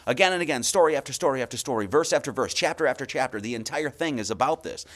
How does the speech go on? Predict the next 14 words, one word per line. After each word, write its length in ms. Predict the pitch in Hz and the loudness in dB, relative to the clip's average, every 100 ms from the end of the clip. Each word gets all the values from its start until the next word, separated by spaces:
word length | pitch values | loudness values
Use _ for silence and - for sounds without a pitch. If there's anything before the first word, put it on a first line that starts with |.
| - | -10
It's 140 | 131 | -6
about 200 | 160 147 | -2 -2
your 100 | 147 | -4
spiritual 360 | 120 147 135 135 | -6 -4 -4 -4
ascension 380 | 113 135 117 107 | -6 -6 -6 -4
process. 420 | 151 151 92 - | -2 -2 -6 -10
It's 120 | 95 | -6
about 180 | 110 131 | -4 -4
the 60 | 120 | -6
transformation, 680 | 143 131 - 123 123 127 - - - | -10 -10 -8 -6 -4 -6 -8 -12 -6
transubstantiation 1080 | 196 196 - 165 - 143 131 139 127 131 | -2 0 0 -2 -2 -4 -4 -4 -4 -6
of 100 | 120 | -8
the 60 | 104 | -8
soul. 400 | - 170 127 - | -2 0 0 -2